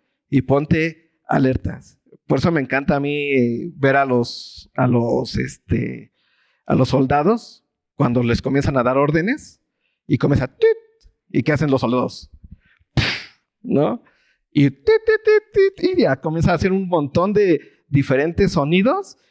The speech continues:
y cada sonido tiene una orden específica, ¿no? Pero, ¿qué significa el sonido?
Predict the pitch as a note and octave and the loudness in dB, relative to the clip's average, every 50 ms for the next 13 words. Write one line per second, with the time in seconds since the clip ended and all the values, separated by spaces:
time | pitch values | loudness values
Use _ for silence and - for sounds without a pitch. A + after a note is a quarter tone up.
0 | _ _ _ - C3+ B2 - E3+ F3 G3+ A3 G3 - F#3 D#3 E3+ F#3+ A3 G3+ - | _ _ _ -2 -2 0 0 0 0 2 0 0 0 0 2 2 2 2 0 0
1 | - F3+ F3 F#3 F#3 E3+ E3+ E3+ E3+ D#3+ D3+ E3 E3+ D#3+ D#3+ D3+ C3+ A#2+ - - | -2 -2 -2 0 0 0 0 2 2 2 2 2 0 -2 0 2 0 0 0 -2
2 | B2 - - B2+ - - - - - _ _ _ _ - - D3+ F3+ - D3+ C3+ | -4 -4 -2 -4 -4 -6 -10 -18 -20 _ _ _ _ -4 -2 0 0 2 2 2
3 | C3 B2+ B2 - _ _ _ _ _ _ - - F#3+ - - G#3+ F#3 - G3 F#3 | 2 0 -2 -6 _ _ _ _ _ _ -2 0 0 2 0 0 -2 -2 -4 -4
4 | - F#3 F3 D#3+ E3 E3 F#3 F#3+ E3+ C#3 - | -4 -4 -2 -2 -2 0 0 2 2 0 0